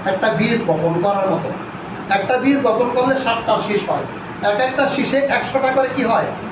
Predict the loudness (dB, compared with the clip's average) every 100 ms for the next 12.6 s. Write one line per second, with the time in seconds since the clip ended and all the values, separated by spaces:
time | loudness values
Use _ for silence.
0 | -2 0 2 2 0 -4 -8 -10 -10 -10
1 | -10 -10 -10 -10 -10 -4 0 0 2 0
2 | 0 -4 -8 -10 -2 -2 -2 -2 0 2
3 | 2 2 2 0 0 0 0 2 0 2
4 | 2 2 0 -2 -6 -10 -10 -10 -10 -8
5 | -8 -6 -2 2 2 2 0 0 2 2
6 | 2 2 0 -2 -6 -8 -6 0 2 4
7 | 2 2 0 -4 -8 -10 -8 -8 -4 0
8 | 2 2 2 4 4 4 2 4 2 2
9 | 2 0 0 0 2 2 2 -4 -6 0
10 | 2 4 2 2 2 2 2 2 2 2
11 | 2 2 2 2 2 2 0 0 2 2
12 | 2 2 2 2 0 -2